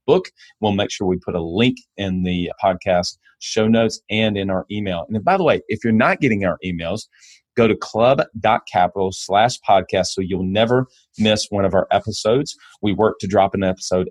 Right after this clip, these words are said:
every single week with fantastic guests like Scott Greats and many others.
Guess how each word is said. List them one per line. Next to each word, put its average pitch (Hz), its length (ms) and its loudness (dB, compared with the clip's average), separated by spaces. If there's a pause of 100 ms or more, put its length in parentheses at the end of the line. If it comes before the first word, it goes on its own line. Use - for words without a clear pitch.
every 117 280 2
single 92 360 -4
week 113 280 -2
with 87 140 -6
fantastic 90 640 -4
guests 92 400 -2 (320)
like 95 200 2
Scott - 380 2
Greats 92 380 0
and 87 100 -4
many 82 240 -4
others. 78 400 -6